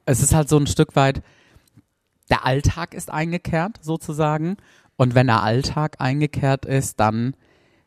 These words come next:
nimmt man Dinge für gegeben an, dann, ich kenn doch die andere Person, aber wir entwickeln uns ja alle weiter. Und es kann auch durchaus sein, dass vor drei Jahren ich vielleicht irgendwas okay fand,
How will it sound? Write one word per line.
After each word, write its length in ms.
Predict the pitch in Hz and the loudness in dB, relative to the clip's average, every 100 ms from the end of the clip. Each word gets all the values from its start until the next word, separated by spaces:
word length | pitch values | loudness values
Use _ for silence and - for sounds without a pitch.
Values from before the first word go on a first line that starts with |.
| _ - | _ -4
nimmt 300 | 127 135 - | 2 2 2
man 220 | 131 123 | 0 2
Dinge 260 | 123 131 127 | 2 2 2
für 180 | 131 110 | 2 0
gegeben 600 | 107 104 107 120 143 147 | -2 -2 0 2 0 0
an, 420 | 135 147 180 254 _ _ _ _ _ _ _ - | -4 -2 -4 -6 _ _ _ _ _ _ _ 0
dann, 600 | 127 127 135 123 120 - - - | 2 2 0 -2 -10 -20 -12 0
ich 180 | - | 2
kenn 240 | - 143 151 | 4 4 4
doch 140 | 160 | 2
die 160 | - 165 | 2 -2
andere 380 | 135 143 147 143 | -2 -4 -8 -8
Person, 480 | - 139 131 147 - | -6 -6 -2 -4 -4
aber 220 | 113 110 | -10 -6
wir 100 | 101 | -6
entwickeln 400 | 120 135 - 135 | -4 -6 -4 -4
uns 140 | 123 | -2
ja 140 | 107 - | -4 -2
alle 240 | 147 127 | -2 -2
weiter. 500 | 95 113 - 113 120 _ | -2 -4 -4 -6 -8 _
Und 100 | 131 | -4
es 100 | 123 | -2
kann 200 | - 139 | -2 0
auch 80 | 139 | 0
durchaus 320 | - 131 123 | 2 2 2
sein, 200 | - 113 | 0 -2
dass 160 | 110 - | -4 -6
vor 100 | 117 | -8
drei 260 | - 104 113 | -6 -6 -4
Jahren 320 | 117 160 165 | -2 -2 -4
ich 100 | - | -6
vielleicht 280 | 120 117 123 | -6 -6 -6
irgendwas 760 | 123 120 117 120 113 107 - | -6 -6 -10 -6 -6 -6 -10
okay 340 | - - 127 123 | -10 -4 -4 -2
fand, 420 | 120 117 151 | -2 -2 -4